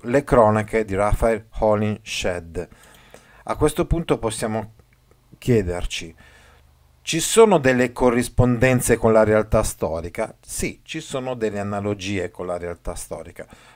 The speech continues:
ma ci sono anche degli elementi inventati. Quali sono gli elementi storici?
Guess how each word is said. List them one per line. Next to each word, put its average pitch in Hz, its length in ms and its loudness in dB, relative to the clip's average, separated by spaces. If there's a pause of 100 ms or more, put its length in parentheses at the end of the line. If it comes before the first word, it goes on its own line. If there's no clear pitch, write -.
ma 123 160 -4
ci 175 140 -6
sono 131 300 2
anche 131 280 -2
degli 113 240 0
elementi 110 840 -2 (520)
inventati. 92 840 0 (680)
Quali 139 240 6
sono 180 500 6
gli 120 140 -4
elementi 117 400 0
storici? 85 760 -4